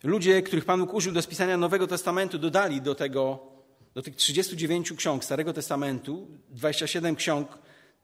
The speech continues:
które opisywały życie Mesjasza i życie pierwszego Kościoła. Czyli pod koniec wie-, pierwszego wieku mieliśmy Biblię, która składała się z sześćdziesięciu sześciu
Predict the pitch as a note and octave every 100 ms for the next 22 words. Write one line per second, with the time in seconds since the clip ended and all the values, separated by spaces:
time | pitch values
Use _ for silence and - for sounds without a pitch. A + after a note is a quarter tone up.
0 | _ _ _ - F3 F3+ E3+ E3+ F3 F#3
1 | F#3+ F3 D#3 - F#3 E3 D#3 G3 F3 -
2 | E3 F3+ C3+ E3+ F3+ E3 D3+ - D3 B2+
3 | C#3 C3+ - - _ _ - D#3+ - D#3+
4 | A2 E2 - - _ _ _ _ - -
5 | F#3+ F#3+ F#3+ D#4 F#4 F3 E3+ A3 - -
6 | F#3+ C#4+ B3 A3+ A#3+ G#3+ A3 G#3 F#3+ D3
7 | A3 D3+ D#3+ F3+ E3 F#3 F#3+ G3 G3 F3+
8 | - F#3 D#3+ G3+ G3 F3+ - E3 - F3